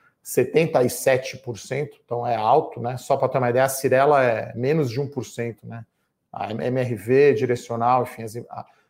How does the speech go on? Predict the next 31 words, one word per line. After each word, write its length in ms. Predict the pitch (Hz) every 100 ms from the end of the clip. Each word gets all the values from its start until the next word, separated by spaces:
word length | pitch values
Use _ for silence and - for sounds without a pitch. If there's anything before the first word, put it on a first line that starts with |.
| _
a 80 | 127
Ezetec 520 | 131 131 - 139 143
e 20 |
a 80 | 139
Trisul 400 | 123 123 - 143
têm 160 | 139 127
caixa 340 | 147 135 -
líquido, 480 | 113 127 143 - 117
então 460 | 117 - 123 127 - _ _ _ -
é 120 | 139
uma 160 | 151 131
dívida 280 | 120 131
um 80 | 135
pouco 240 | 120 120 127
mais 280 | 127 113
alta 260 | 123 123 127
da 180 | 131 127
Elbor. 380 | 113 104 107 - -
A 80 | 170
Gafisa, 460 | 190 180 - 175 170
eu 40 |
bati 320 | 160 151 -
o 140 | 185 160
olho 220 | 165 156
aqui, 500 | 123 - 139 120 - _ _ _ _ _ _
foi 100 | 156
um 60 | 165
resultado 520 | 156 156 160 156 160
bom, 440 | 131 151 208 247 - _
né? 400 | 196 127 151 - -
É, 1120 | 131 123 117 117 117 113 110 110 113 117 117